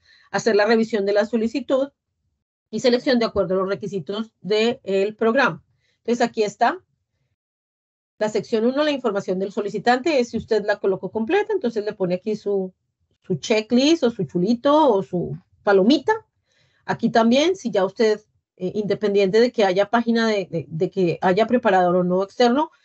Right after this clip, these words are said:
la firma es requerida, entonces usted está consciente de que revisó y al revisar está la información de la tercera persona y la firma de esa persona. Si no tiene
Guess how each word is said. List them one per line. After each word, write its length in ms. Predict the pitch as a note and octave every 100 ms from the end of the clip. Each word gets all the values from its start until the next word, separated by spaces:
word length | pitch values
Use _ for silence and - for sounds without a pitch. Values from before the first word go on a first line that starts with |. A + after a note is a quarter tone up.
| _
la 160 | - G#3
firma 280 | A#3+ A3 A3
es 60 |
requerida, 380 | B3 C4 A#3+ E4+
entonces 400 | E4+ A#3+ G3 F#3+
usted 340 | F#3+ - E3+ - _ _ _ _ _ _
está 220 | - F#3 F3
consciente 380 | G#3 A#3 G#3+
de 120 | A3 A3
que 100 | G#3
revisó 540 | F#3 F#3 F#3 D4+ F#4 _ _ _
y 100 | G#3+
al 140 | G3+ E3+
revisar 540 | F#3 F#3 G#3 C4 C#4
está 440 | - A3+ F#3 B2+ - _ _ _ _ _ _ _
la 80 | F#3
información 420 | F3 F#3+ F#3 A3
de 80 | A3
la 80 | B3
tercera 320 | A#3 G3 G#3
persona 380 | A3 A3+ A3+ -
y 120 | A3
la 120 | F3+
firma 300 | C#3+ G3 G3
de 60 | G3+
esa 120 | -
persona. 320 | - A3+ E4+ G4 _ _ _ _
Si 520 | - D#4+ D4+ D4 D4+ _ _ _ _ _ _
no 260 | G#3 A3 A3+
tiene 400 | A#3+ A#3 A3+